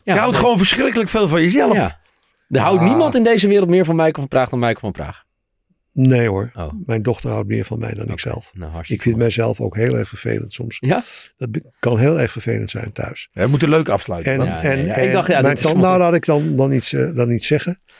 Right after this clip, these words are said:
Speaker 3: Kijk, jullie proberen mij iets te ontlokken wat ik, wat ik niet ga zeggen. Want ik, dan ben je een ongelofelijke ijdeltuit. En als er nou eentje niet ijdel is, ben ik het.
Speaker 1: Ja, wel een beetje, toch?
Speaker 3: Nee, helemaal niet.
Speaker 1: Nee?
Speaker 3: Nee, het kan me ook niet schelen hoe ik eruit zie.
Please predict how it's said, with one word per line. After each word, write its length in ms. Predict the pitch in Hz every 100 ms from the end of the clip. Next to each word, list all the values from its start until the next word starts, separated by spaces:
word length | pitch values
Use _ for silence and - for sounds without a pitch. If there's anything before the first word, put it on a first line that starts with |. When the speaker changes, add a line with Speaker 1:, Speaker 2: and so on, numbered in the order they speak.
| _ _
Speaker 3:
Kijk, 160 | - 107
jullie 180 | 123 131
proberen 440 | 127 123 123 123
mij 200 | 120 120
iets 260 | 135 - -
te 100 | 127
ontlokken 480 | 101 120 135 123
wat 160 | 117 120 -
ik, 100 | 117
wat 140 | 117
ik 100 | 107
niet 140 | 127 113
ga 100 | 107
zeggen. 360 | 98 127 110 127 - - - -
Want 180 | - 104
ik, 100 | 127 98 -
dan 140 | 110
ben 100 | 127
je 60 | 123
een 120 | 120
ongelofelijke 520 | 127 - 117 104 110 120
ijdeltuit. 520 | 120 107 110 101 98
En 100 | 107
als 100 | 107
er 80 | 107
nou 160 | 107
eentje 280 | - 113 101
niet 360 | 101 120 190 208
ijdel 320 | 170 156 151
is, 120 | 139
ben 120 | 143
ik 120 | 131
het. 140 | 110 185 -
Speaker 1:
Ja, 80 | 92
wel 160 | 123
een 120 | 170
beetje, 340 | 87 123 151 -
toch? 180 | - 196
Speaker 3:
Nee, 220 | 285 294
helemaal 360 | 233 240 277
niet. 200 | 269 202 107
Speaker 1:
Nee? 240 | 151 220 _ _
Speaker 3:
Nee, 320 | - 101 147 _
het 120 | -
kan 160 | - 143
me 60 | 143
ook 120 | 117
niet 100 | 131
schelen 220 | - 147
hoe 80 | 143
ik 80 | 135
eruit 240 | 143 151
zie. 180 | -